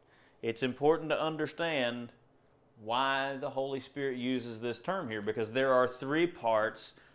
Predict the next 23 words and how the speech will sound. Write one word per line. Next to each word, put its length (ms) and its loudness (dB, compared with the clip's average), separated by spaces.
to 120 0
you. 400 2
There 240 0
are 160 4
three 380 -4
parts 640 2
to 120 -2
the 140 -2
makeup 520 2
or 80 -2
the 60 -2
composition 1040 0
of 380 4
the 80 2
man, 460 0
of 320 4
the 80 -2
being 440 -2
of 160 -4
man. 320 0
Okay? 280 2
And 480 6
it, 140 -4